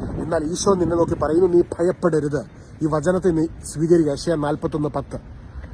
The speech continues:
പഴയ നിയമത്തില് നമ്മൾ അതിശക്തമായ ഒരു വചനത്തെ ദൈവം തന്റെ അഭിഷിക്തനെ നോക്കി പറയുകയാണ്, "ഭയപ്പെടരുത്, ഞാൻ നിന്നോട് കൂടെയുണ്ട്." ഈശോയുടെ മകനും മകളുമായ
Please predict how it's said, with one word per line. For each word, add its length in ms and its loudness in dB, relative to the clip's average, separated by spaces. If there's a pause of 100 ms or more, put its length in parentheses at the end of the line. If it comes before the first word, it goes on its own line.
(260)
പഴയ 140 2
നിയമത്തില് 380 4
നമ്മൾ 420 -2
അതിശക്തമായ 760 -6
ഒരു 60 -8
വചനത്തെ 520 -6 (720)
ദൈവം 260 0
തന്റെ 140 0 (320)
അഭിഷിക്തനെ 460 -2
നോക്കി 240 -2
പറയുകയാണ്, 320 -2
"ഭയപ്പെടരുത്, 680 0
ഞാൻ 260 -4
നിന്നോട് 580 6
കൂടെയുണ്ട്." 540 2
ഈശോയുടെ 280 -2
മകനും 340 -2
മകളുമായ 440 -2